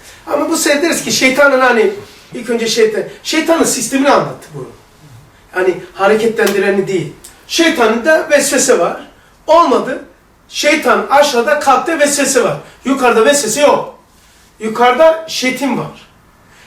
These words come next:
Yani kalp kabul etmeyince şey-, şeyi, vesveseyi,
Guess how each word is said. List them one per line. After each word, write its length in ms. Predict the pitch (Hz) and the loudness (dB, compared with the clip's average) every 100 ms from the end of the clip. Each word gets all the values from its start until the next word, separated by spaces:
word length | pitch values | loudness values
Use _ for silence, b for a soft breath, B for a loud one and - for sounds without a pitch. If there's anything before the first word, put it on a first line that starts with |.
| b | b
Yani 280 | 208 214 208 | 0 2 2
kalp 300 | - 254 - | 2 2 2
kabul 180 | 240 285 | 0 2
etmeyince 440 | 339 254 214 196 | 0 0 0 0
şey-, 380 | - 180 - - | 0 -2 -4 -8
şeyi, 400 | - 175 - - B B B B | -2 0 0 -8 B B B B
vesveseyi, 640 | 208 214 196 - 180 - | 0 0 2 2 0 0